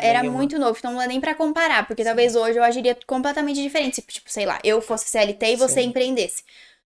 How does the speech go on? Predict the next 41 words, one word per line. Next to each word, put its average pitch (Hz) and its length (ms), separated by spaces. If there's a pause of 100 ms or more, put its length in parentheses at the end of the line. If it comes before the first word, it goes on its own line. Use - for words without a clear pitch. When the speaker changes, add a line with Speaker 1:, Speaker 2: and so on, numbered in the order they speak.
Speaker 1:
Tanto 311 400
que 277 400
quando 269 380
a 269 80
gente 247 240
começou 240 500
a 220 120
trabalhar, 226 600
tudo 233 200
pra 240 120
mim 240 140
sempre 247 240
foi 262 120
muito 240 300
difícil 240 520
isso, 285 260
né? 240 140 (420)
Speaker 2:
Sim. 151 240
Speaker 1:
Você 214 220
sempre 233 380
quis 254 360
fazer 247 260
uma 226 140
coisa 214 680 (180)
Speaker 2:
Grande. 147 720
Speaker 1:
grande, 226 540
empreender, 226 760
e 262 160
eu 226 160
não. 277 260
E 190 320
eu, 190 220
o 226 60
C - 160
L 214 120
T 208 140
era 202 320
ótimo 226 400
o 202 40
suficiente. 208 800
Speaker 2:
Sim. 151 160